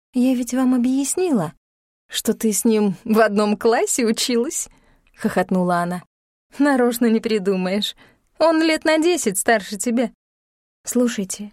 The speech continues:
это ваша комната?» — рявкнула я. «Здесь все комнаты мои». «Хорошо, я на веранде постою». Кусая губы, я вышла на веранду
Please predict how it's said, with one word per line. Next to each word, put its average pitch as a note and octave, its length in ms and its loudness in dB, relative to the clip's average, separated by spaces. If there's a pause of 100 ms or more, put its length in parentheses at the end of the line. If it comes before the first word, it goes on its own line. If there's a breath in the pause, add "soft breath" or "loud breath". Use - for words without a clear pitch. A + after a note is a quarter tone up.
это A#3+ 240 2
ваша D#4 320 0
комната?» — G3 540 0 (400)
рявкнула F#3+ 560 0
я. F3 200 -8 (400)
«Здесь G3 500 2
все - 480 -2
комнаты A3 680 0
мои». G3 460 0 (520)
«Хорошо, B3 520 -2 (140)
я A#3+ 220 4
на A#3 120 4
веранде A3 400 0
постою». G3+ 480 -10 (560)
Кусая B3 440 0
губы, B3+ 360 0
я G#3+ 180 2
вышла A3 320 0
на G#3 100 4
веранду A#3 500 2